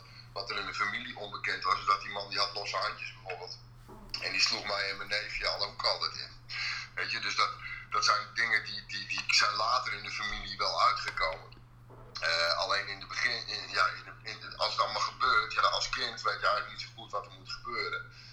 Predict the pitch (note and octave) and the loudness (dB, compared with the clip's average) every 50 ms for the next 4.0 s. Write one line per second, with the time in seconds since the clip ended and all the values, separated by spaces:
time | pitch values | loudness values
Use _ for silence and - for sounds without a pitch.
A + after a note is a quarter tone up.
0 | - - - - G2 G2+ - G#2 G2+ - A#2 B2 C3 B2+ A#2 - - - - - | -18 -12 -6 -4 -2 0 0 0 -2 -2 -4 -4 -4 -4 0 2 2 2 2 2
1 | - - - - - A#3 - - - - - - - A#2 - A#2 A2+ A2+ A#2 A2+ | -2 -4 -4 -6 -8 -8 -6 -6 -6 -6 -6 -6 -6 -4 0 4 4 6 6 6
2 | A2+ G#2+ G#2+ G#2 G2 F#2+ F#2+ F#2+ - F2 F#2 F#2+ F#2+ F#2 F2+ - - F2+ F2+ F2+ | 4 2 0 -2 -2 -2 -2 -4 -4 -4 -2 -2 0 -2 -2 -4 -4 -6 -4 -4
3 | F2+ F2+ F2+ - - F#2+ - - - A#2 A#2 A2+ - - - - - - - - | -4 -4 -2 0 0 0 0 0 -6 -10 -8 -6 -4 -4 -4 -4 -4 -6 -6 -8